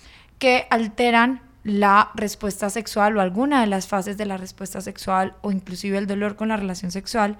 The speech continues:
y esto afecta la parte de la calidad de vida de la persona que lo está sintiendo o viviendo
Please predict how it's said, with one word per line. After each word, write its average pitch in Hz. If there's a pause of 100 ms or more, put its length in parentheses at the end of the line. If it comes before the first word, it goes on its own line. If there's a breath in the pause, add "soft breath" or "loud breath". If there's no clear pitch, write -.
(440 loud breath)
y 254
esto 269
afecta 240 (480 loud breath)
la 196
parte 196
de 196
la 208
calidad 180
de 180
vida 196 (100)
de 196
la 185
persona 175
que 202
lo 185
está 175
sintiendo 190
o 196
viviendo 202